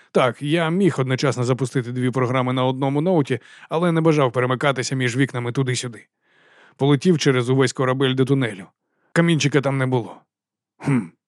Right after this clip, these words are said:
Камінчик не може увесь день чекати біля мене, але чому б і не поставити когось у тунель постійно?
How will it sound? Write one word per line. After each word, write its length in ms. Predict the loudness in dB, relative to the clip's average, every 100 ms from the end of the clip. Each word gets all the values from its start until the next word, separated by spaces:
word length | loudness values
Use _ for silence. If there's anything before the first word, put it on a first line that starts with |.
| _ _ _ _ _ -4
Камінчик 420 | 0 2 2 2
не 100 | 2
може 260 | 2 2
увесь 260 | 4 4 2
день 160 | -2 -2
чекати 340 | -4 -4 -2
біля 240 | -4 -4
мене, 260 | -4 -10 -12
але 240 | -6 -2 0
чому 300 | 0 2 2
б 180 | 0 0
і 40 |
не 140 | 0
поставити 500 | 0 0 0 0 0
когось 380 | 0 2 2 0
у 40 | -2
тунель 300 | 0 0 0
постійно? 520 | 0 -2 -8 -12